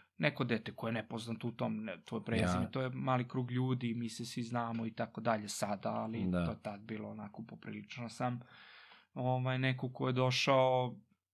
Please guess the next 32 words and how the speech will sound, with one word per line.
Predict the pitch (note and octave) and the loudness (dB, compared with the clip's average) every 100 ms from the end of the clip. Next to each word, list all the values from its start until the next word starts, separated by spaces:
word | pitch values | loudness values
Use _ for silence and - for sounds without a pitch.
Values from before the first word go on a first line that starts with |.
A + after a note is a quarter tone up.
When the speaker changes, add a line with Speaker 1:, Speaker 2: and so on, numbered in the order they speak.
| _ - | _ 4
Speaker 1:
upao | F#3+ C3 D#3 A2+ - | 6 12 12 12 12
u | C#3+ | -4
celu | B2+ B2+ A#2+ | 2 4 4
priču. | G#2+ A#2+ G2+ - | 2 0 -2 -4
Speaker 2:
A | A2 | 4
koliko | C3 D3+ D3+ - | 12 12 10 6
polaznika | A2+ G#2+ G2 E2+ E2+ | 8 8 6 0 -2
je | |
tu | - | -2
bilo? | F2 D#2+ | 0 -2
Koliko | - A#2+ B2 | 2 2 2
studenata? | G2+ - A2+ G#2 E2 | -2 2 6 6 4
Speaker 1:
A, | C3+ | 4
pa | D#3 | 4
zavisi, | C3+ F#3 A#3+ A3+ F#3+ | 6 6 6 4 2
ja | G#3 | 2
sam | - G#3 | 0 0
kren-, | G3+ G#3 G3+ | 2 2 2
moja | F#3 G3 G#3 | 4 4 4
klasa | G#3 G3+ G3+ - | 4 2 2 0
je | E3 | 0
krenula, | E3 E3 G3 G#3+ G#3 | 0 0 2 2 4
opet | F3+ F3 D#3+ | 6 6 2
klasa, | - E3+ E3 - | 6 8 8 4
nije | C3+ D3+ D#3+ | 4 6 6
postojala | F3 E3 - D#3+ C3+ C3 | 6 2 4 4 4 4
klasa, | F3 F#3+ - F3+ | 6 6 8 8
ali | E3+ E3+ | 8 4
smo | - E3 D#3 | 4 4 2
kretali, | - E3 D#3+ E3+ D#3+ C3+ B2+ | 2 2 4 4 4 4 2
ovaj, | C#3 C3 B2+ C3+ C3 C3 C3 | 0 0 2 2 4 2 -2
e, | A#2 | -2